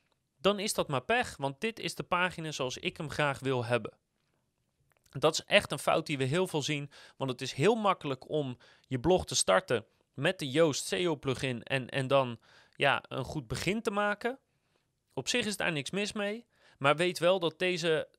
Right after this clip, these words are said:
tool, deze plugin niet heilig is. Het is een hulpmiddel die je kan helpen om te starten, maar je moet zorgen dat je erboven groeit, dat je slimmer wordt dan die plugin. Dan ben je echt goed bezig. En dat zijn ze. De zestien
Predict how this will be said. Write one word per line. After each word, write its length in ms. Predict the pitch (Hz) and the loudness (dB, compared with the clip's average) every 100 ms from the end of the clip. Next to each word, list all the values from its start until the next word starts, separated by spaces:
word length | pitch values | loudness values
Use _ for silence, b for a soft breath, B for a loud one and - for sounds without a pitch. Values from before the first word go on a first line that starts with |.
| _ | _
tool, 400 | 214 196 190 175 | -2 0 -2 0
deze 220 | 147 147 | -2 -2
plugin 420 | 139 165 147 151 | -4 -4 -2 -4
niet 260 | 151 165 - | -4 -6 -2
heilig 400 | 131 170 147 - | 2 4 2 -2
is. 260 | - - - | -4 -6 -8
Het 120 | - | -12
is 100 | 135 | -8
een 160 | 135 117 _ _ | -8 -8 _ _
hulpmiddel 580 | - 190 220 214 208 196 | 2 2 2 -2 -4 -6
die 120 | 185 | -10
je 80 | 143 | -8
kan 120 | 147 | -4
helpen 300 | 160 170 - | -4 -4 -10
om 60 | |
te 100 | 143 | -6
starten, 540 | 127 - 208 - 190 196 b b | -6 0 0 0 -4 -6 b b
maar 140 | - 127 | -4 -2
je 100 | 131 | 0
moet 220 | 196 - | -2 -2
zorgen 340 | 202 175 170 | 0 0 0
dat 180 | 139 139 | -4 -6
je 60 | 139 | -4
erboven 600 | 131 107 147 190 160 131 | -6 2 4 6 2 -4
groeit, 380 | - 117 - - | -6 -8 -10 -4
dat 200 | 127 - | -2 -2
je 180 | 123 - b | -4 -6 b
slimmer 500 | - - 185 214 196 | -6 -4 0 0 0
wordt 240 | 160 175 - | 0 0 0
dan 140 | 143 | 0
die 100 | 143 | -2
plugin. 520 | - 147 123 120 - _ _ _ - | -2 -2 -2 -6 -10 _ _ _ 6
Dan 240 | 135 185 | 6 6
ben 100 | 160 | 4
je 80 | 151 | 4
echt 200 | 101 - | 2 0
goed 180 | - 117 | -4 0
bezig. 480 | 117 92 - - _ _ _ _ _ _ _ _ _ _ _ | 0 0 -10 -20 _ _ _ _ _ _ _ _ _ _ _
En 100 | 139 | 0
dat 200 | 139 220 | 2 4
zijn 240 | - 208 220 | 4 2 2
ze. 160 | 117 - b b b b b | -4 -8 b b b b b
De 100 | 135 | 0
zestien 640 | 123 226 262 - 202 202 | 6 6 6 0 -6 -8